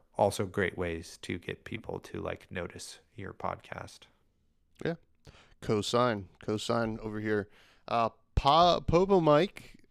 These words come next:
Speaker 2: or Pop Mike. I forget. Is it Pop Mike or Popo? He d-, d-, does all the, the great cocktails. How
Speaker 1: Yeah, Mike
Speaker 2: important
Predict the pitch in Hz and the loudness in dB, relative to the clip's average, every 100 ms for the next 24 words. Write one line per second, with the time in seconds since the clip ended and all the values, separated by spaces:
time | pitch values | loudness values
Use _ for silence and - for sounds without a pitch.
0 | - - 117 131 135 - 120 123 - - | -20 -8 -2 4 4 6 2 2 -6 -20
1 | _ _ _ _ _ _ _ _ _ _ | _ _ _ _ _ _ _ _ _ _
2 | _ - 202 131 - _ _ _ 123 - | _ -12 -8 -8 -10 _ _ _ -10 -10
3 | - 147 - 160 123 - 123 - - - | -10 -10 -8 -6 -6 -4 -4 -4 -16 -8
4 | 175 175 156 139 135 139 _ _ - - | 0 0 -2 -8 -10 -12 _ _ -14 0
5 | 147 135 123 135 123 120 - 120 110 120 | 2 2 4 4 4 -2 -2 -4 4 2
6 | 113 - 104 - 107 113 - - - _ | 4 0 0 -2 -8 -8 -14 -20 -20 _
7 | 165 196 247 185 165 117 - 180 147 | 4 8 6 6 4 4 6 6 6